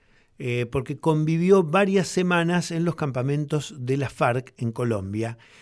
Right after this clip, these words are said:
Y hay lo que yo creo, un trabajo de crónica periodística o de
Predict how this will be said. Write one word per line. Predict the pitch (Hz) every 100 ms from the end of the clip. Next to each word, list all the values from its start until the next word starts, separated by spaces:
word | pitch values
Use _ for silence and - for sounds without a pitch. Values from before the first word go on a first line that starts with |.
| - - -
Y | - 175
hay | 226 240 240
lo | 175 156
que | 143
yo | 139 208 -
creo, | 220 220 202 185 190 196
un | - 165
trabajo | 156 170 165 151
de | 139
crónica | - 214 214 180 139
periodística | 143 151 214 196 - 160 - 147 165
o | 143 143 170 156
de | 143 160 170 160 -